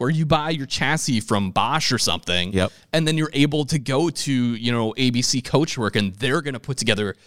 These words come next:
Speaker 1: the body for you.
Speaker 2: That's, that's an elite thing. That's still gonna be expensive. But
Speaker 1: You're
Speaker 2: what
Speaker 1: right.
Speaker 2: about when, like,
Speaker 1: But
Speaker 2: Daihatsu
Speaker 1: Yes.
Speaker 2: is able to make a small hatchback that's electric
Speaker 1: Yeah.
Speaker 2: with just the, just CarPlay, and that's it.
Speaker 1: Right.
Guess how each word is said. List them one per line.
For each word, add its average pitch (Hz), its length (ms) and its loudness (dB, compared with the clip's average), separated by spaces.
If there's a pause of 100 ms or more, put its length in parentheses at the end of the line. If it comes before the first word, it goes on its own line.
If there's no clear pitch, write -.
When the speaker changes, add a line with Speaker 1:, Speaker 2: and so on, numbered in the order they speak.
(180)
Speaker 1:
the - 80 -2
body 95 400 2
for 87 260 -2
you. 76 360 -8
Speaker 2:
That's, - 340 -2
that's - 200 0
an 110 100 -2
elite 92 340 -4
thing. 117 160 -2
That's 98 180 -2
still 95 180 -2
gonna 90 160 -2
be 82 120 -2
expensive. 104 520 -2 (360)
But - 80 0
Speaker 1:
You're 226 80 2
Speaker 2:
what 214 80 4
Speaker 1:
right. - 100 2
Speaker 2:
about 254 260 -2
when, 180 160 0
like, 123 420 -4 (340)
Speaker 1:
But - 100 -2
Speaker 2:
Daihatsu 113 840 -2 (340)
Speaker 1:
Yes. 107 200 2
Speaker 2:
is 143 120 0
able 170 240 -2
to 139 80 -2
make 131 200 -4
a - 60 -4
small 139 580 -2
hatchback 120 600 -4
that's 110 180 -4
electric 98 640 -4 (220)
Speaker 1:
Yeah. 185 260 0 (140)
Speaker 2:
with 120 360 -2 (840)
just 156 200 -4
the, 107 200 0 (200)
just - 280 0 (120)
CarPlay, 123 420 0
and 80 100 -6
that's 104 200 -2
it. 101 200 -2 (260)
Speaker 1:
Right. - 200 -2